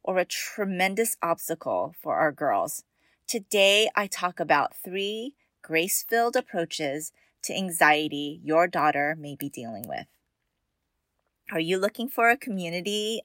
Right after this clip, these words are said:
of like-minded moms in the same season as you?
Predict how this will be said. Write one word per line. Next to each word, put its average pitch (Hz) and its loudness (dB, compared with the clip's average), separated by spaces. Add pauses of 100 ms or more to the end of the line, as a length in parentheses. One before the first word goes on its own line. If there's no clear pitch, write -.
of 151 2
like-minded 185 0
moms 165 -2
in 170 -8
the 160 -8
same 160 -2
season 175 -6
as 156 -2
you? 151 -2